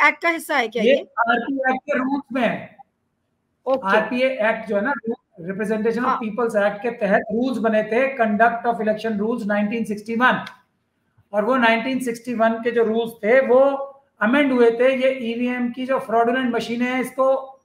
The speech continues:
Speaker 2: किसी तरीके से घुसाने के लिए, थोपने के लिए,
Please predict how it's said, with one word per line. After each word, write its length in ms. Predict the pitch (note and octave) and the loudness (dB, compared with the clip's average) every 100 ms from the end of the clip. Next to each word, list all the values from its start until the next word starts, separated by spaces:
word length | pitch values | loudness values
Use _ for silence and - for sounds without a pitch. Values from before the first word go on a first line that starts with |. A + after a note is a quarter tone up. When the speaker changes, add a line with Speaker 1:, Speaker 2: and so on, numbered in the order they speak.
| - | -10
Speaker 2:
किसी 180 | G3 B3 | -6 -4
तरीके 380 | A#3+ A#3+ A#3+ | -4 -2 -2
से 240 | A#3 C4 C#4 - - _ _ _ | 0 2 0 -2 -12 _ _ _
घुसाने 420 | F3 G3 A3+ B3 C4+ | -8 2 4 4 4
के 120 | C4 | 2
लिए, 360 | B3 G#3 - - | 2 -2 -4 0
थोपने 320 | A#3 A#3+ D4 | 2 4 4
के 140 | C#4+ C4 | 4 2
लिए, 420 | A3+ - - | -2 -4 -10